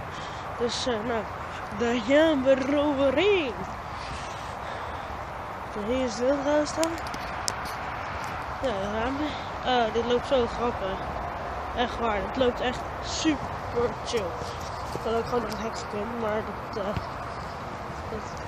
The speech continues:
dat is niet zo spannend. Maar ik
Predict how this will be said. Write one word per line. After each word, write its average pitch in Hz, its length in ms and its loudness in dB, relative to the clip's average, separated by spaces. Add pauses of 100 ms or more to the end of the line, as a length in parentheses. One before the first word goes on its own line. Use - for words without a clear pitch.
dat 247 160 2
is - 80 -4
niet 294 160 6
zo 269 200 0
spannend. - 1500 -2 (1600)
Maar 269 220 6 (640)
ik 247 80 -2